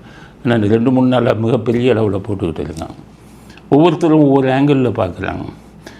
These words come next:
சில பேர் விஜய் கிறிஸ்தவர், அவருக்கு சப்போர்ட் பண்ணா, நம்ம அப்படிலாம் பார்க்க முடியாது. இறைவன் வந்து எப்படி இப்ப எம் ஜி ஆர் வந்து க-, கேரளாலேருந்து வந்தவர். இவங்கெல்லாம் மலையாளம், மலையாளம்னாங்க. ஆனா இறைவனுடைய தீர்ப்பு என்ன? அவர் முதலமைச்சரா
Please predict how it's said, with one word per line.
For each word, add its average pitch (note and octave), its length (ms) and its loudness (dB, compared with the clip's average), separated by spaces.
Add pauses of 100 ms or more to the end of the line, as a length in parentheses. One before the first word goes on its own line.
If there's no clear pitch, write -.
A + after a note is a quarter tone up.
(140)
சில D#3 240 2
பேர் D3+ 200 2
விஜய் C3+ 280 2
கிறிஸ்தவர், A2 560 -4 (460)
அவருக்கு A2+ 420 -2
சப்போர்ட் B2+ 280 -2
பண்ணா, G2 260 -6
நம்ம F#2+ 240 -4
அப்படிலாம் A2+ 420 -4
பார்க்க B2+ 320 -4
முடியாது. C3+ 460 -6
இறைவன் A#2+ 400 0
வந்து A#2+ 260 -2
எப்படி A#2 220 -2
இப்ப A2 260 -4 (420)
எம் G#2+ 140 0
ஜி B2+ 140 4
ஆர் A#2+ 100 2
வந்து C3 540 0
க-, G#2+ 220 -2
கேரளாலேருந்து A2+ 560 -2
வந்தவர். G2 480 -6 (520)
இவங்கெல்லாம் D#3+ 320 6
மலையாளம், E3+ 480 4
மலையாளம்னாங்க. C3+ 560 0
ஆனா C3+ 120 2
இறைவனுடைய F#3 720 4
தீர்ப்பு E3+ 340 0
என்ன? C#3+ 160 2
அவர் D3 260 4
முதலமைச்சரா F3 300 2